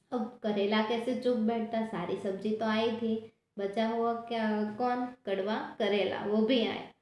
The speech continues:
वह बोलने जा रहा था तो टमाटर ने उसकी बीच में ही रोक दिया। टमाटर ने क्या बोला, "ये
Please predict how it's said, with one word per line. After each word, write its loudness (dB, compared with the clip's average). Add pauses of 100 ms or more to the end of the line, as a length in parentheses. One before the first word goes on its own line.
(440)
वह 4
बोलने 6
जा 6
रहा -2
था 0 (360)
तो 4
टमाटर 4
ने 2
उसकी 0
बीच 2
में 2
ही 4
रोक -2
दिया। -4
टमाटर -10
ने -10
क्या -12
बोला, -10
"ये -14